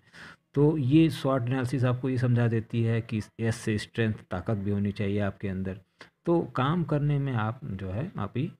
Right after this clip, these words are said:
हिम्मत ना हारें, तो ये स्वॉट एनालिसिस आपको समझाती है।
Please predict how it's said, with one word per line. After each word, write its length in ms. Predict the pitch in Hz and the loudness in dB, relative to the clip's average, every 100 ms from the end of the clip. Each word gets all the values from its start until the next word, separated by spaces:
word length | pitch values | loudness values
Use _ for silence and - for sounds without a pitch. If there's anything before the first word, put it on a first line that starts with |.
| _ | _
हिम्मत 300 | 98 104 101 | -6 -4 -4
ना 120 | 104 98 | -6 -4
हारें, 260 | 98 139 - _ - _ | -4 -6 -8 _ -20 _
तो 80 | 113 | -4
ये 240 | 110 127 | 0 0
स्वॉट 300 | 123 107 101 | 0 -2 -2
एनालिसिस 420 | 95 92 - 101 | -4 -6 -8 -8
आपको 240 | 90 - 98 | -8 -10 -14
समझाती 540 | 101 92 87 87 92 | -10 -8 -8 -8 -10
है। 80 | 92 | -10